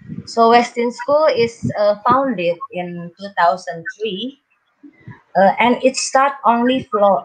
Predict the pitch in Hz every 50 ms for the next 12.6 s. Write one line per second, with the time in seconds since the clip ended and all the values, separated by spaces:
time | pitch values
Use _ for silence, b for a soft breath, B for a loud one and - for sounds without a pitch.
0 | - - 226 226 233 220 180 180 170 170 175 190 185 165 165 - - - - -
1 | - - _ _ _ 185 175 170 156 156 156 165 175 165 131 - - - - _
2 | _ _ - _ _ _ _ _ _ _ _ _ _ _ - 170 180 - - 196
3 | 196 208 214 220 226 - - 180 175 170 175 165 - - 170 170 170 151 143 139
4 | - - - 196 202 226 247 254 240 - 233 208 208 208 _ _ _ 214 220 226
5 | 226 - - _ - 269 277 - 208 175 160 - - _ 170 165 156 156 151 160
6 | 160 160 165 151 135 131 127 127 - _ _ _ _ _ _ _ _ _ _ _
7 | _ _ _ _ _ _ _ _ _ _ _ _ _ _ _ 190 190 - - 185
8 | 190 185 202 226 233 240 254 254 254 247 233 220 208 170 160 175 175 180 170 175
9 | 175 - 180 165 165 165 - 156 - 165 160 180 - - - 165 170 180 175 180
10 | 196 220 247 294 330 339 - - - - _ _ _ - 127 - - - _ _
11 | _ _ - _ _ _ _ _ _ _ _ _ _ _ _ _ _ _ _ _
12 | _ _ _ 143 151 151 - - 139 170 165